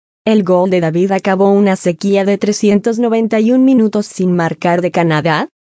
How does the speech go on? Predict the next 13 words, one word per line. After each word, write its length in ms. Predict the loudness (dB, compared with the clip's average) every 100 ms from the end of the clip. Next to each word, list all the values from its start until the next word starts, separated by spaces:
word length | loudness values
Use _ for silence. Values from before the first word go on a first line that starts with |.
| -2
que 120 | 0
venía 460 | 2 2 2 2 0
de 100 | 0
perder 440 | -2 0 0 2
dos 260 | 0 0 0
guion 380 | 2 2 0
cero 320 | 0 0 0 0
ante 260 | 0 0
Argentina 640 | -2 -2 -4 -2 0 0
en 80 | 0
el 120 | -2
partido 480 | -2 -6 -2 0 2
inaugural. 760 | 2 2 2 0 0 2 0 -2